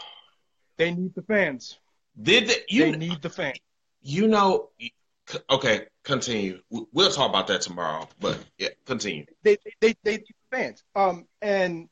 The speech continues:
Speaker 1: so then you get to the, uh, SmackDown tag titles, um, and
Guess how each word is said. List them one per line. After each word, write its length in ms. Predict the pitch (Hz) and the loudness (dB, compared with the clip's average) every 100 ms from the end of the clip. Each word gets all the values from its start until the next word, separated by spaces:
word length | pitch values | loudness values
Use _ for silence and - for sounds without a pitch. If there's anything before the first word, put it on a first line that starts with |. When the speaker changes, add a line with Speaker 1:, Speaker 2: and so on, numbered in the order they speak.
| _ | _
Speaker 1:
so 440 | - 202 196 180 175 | 0 4 4 2 -2
then 220 | 170 202 | -2 -2
you 60 | 202 | 0
get 240 | 180 190 - | 0 0 -2
to 420 | 185 175 170 165 | -6 -4 -6 -10
the, 320 | 147 160 156 156 - | -8 -8 -8 -10 -6
uh, 120 | 151 | -4
SmackDown 520 | 135 175 156 175 151 | -2 -2 -2 -2 -2
tag 220 | 156 143 | -2 -4
titles, 420 | 147 131 127 - _ 147 | -4 -6 -8 -16 _ -10
um, 280 | 131 123 123 _ _ _ - - _ | -8 -8 -14 _ _ _ -20 -20 _
and 400 | 143 139 131 | -6 -4 -6